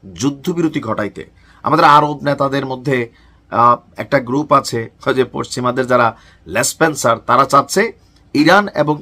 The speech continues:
ইসরায়েলের মধ্যে যুদ্ধবিরতি, কোনো বিরতি নাই। ইরান বলতেছে, "কোনো বিরতি, কোনো টেলিফোন, কোনো হ্যালো নাই, আগে আমরা হিসাবটা সমান করি, তারপরে হবে খেলা।"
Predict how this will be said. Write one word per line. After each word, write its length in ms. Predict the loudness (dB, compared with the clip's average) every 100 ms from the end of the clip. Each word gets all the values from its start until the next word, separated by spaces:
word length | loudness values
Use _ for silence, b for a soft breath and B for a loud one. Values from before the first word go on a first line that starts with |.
| -6
ইসরায়েলের 460 | -8 -4 -2 -2
মধ্যে 380 | -2 -2 -2 -4 -10 b b
যুদ্ধবিরতি, 640 | -6 -6 -2 0 0 -2 -4
কোনো 160 | -2
বিরতি 320 | 2 4 2 0
নাই। 300 | -2 -4 -14 _ b b b b
ইরান 360 | -2 4 4 2
বলতেছে, 460 | -2 -2 -4 -4
"কোনো 220 | -4 -4 -4
বিরতি, 500 | 0 2 2 -2 -2
কোনো 220 | -4 -8
টেলিফোন, 540 | -2 0 0 -2 -8
কোনো 200 | -6 -4
হ্যালো 320 | -2 2 4
নাই, 220 | 4 2 -2 _ _ _ _ 0
আগে 240 | 2 2
আমরা 200 | 2 0
হিসাবটা 500 | -2 -4 -2 -2 -2
সমান 340 | -4 -4 -2
করি, 320 | 0 0 0 -6 b b 2
তারপরে 400 | 2 2 -2 -2
হবে 220 | -4 -8
খেলা।" 340 | -8 -10 -12